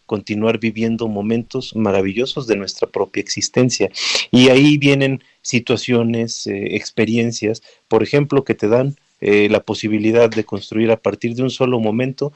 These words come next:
toda una vida, ¿no? Tenía, tengo un amigo que me decía, eh, "Hay tacos que duran para toda la vida, mi querido Pepe",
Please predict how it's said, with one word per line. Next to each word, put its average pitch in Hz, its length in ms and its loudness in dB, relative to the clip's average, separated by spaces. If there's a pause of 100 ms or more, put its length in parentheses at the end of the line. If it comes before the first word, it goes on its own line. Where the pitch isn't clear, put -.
(260)
toda 127 300 4
una 107 300 -4
vida, 95 320 -8
¿no? 143 180 -4 (320)
Tenía, 113 440 6
tengo 117 220 2
un 113 120 2
amigo 110 320 0
que 101 100 -8
me 98 160 -6
decía, 113 460 2 (280)
eh, 101 220 0 (200)
"Hay 120 160 6
tacos 139 360 2
que 113 140 -4
duran 131 320 0
para 101 240 0
toda 139 280 2
la 110 120 -2
vida, 135 260 -4
mi 120 140 -6
querido 120 400 -6
Pepe", 135 400 -4